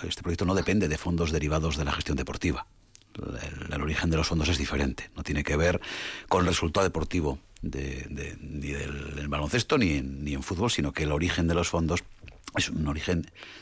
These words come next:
distinto y la financiación no está vinculada con la situación en primera o en segunda división. Pero insisto, esto es un proyecto privado y serán los promotores los que tendrán que trasladar,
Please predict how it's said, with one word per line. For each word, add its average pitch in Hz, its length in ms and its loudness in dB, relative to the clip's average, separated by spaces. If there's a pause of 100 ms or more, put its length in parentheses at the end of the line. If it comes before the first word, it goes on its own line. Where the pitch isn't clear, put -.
(120)
distinto 92 320 2
y - 20 4
la 82 80 4
financiación 76 760 2
no 85 180 2
está 80 220 2
vinculada 80 640 2 (440)
con 78 260 2
la 71 80 2
situación 76 420 0
en 85 80 2
primera 80 380 2
o - 20 4
en 78 60 2
segunda 78 340 0
división. 67 520 0 (320)
Pero 80 120 2
insisto, 113 260 4
esto 113 180 0
es - 80 0
un 82 60 0
proyecto 78 300 2
privado 80 380 4
y 95 40 2
serán 76 220 0
los 73 140 0
promotores 78 480 2
los 82 100 0
que - 80 -4
tendrán 69 300 -2
que 69 120 -2
trasladar, 76 640 2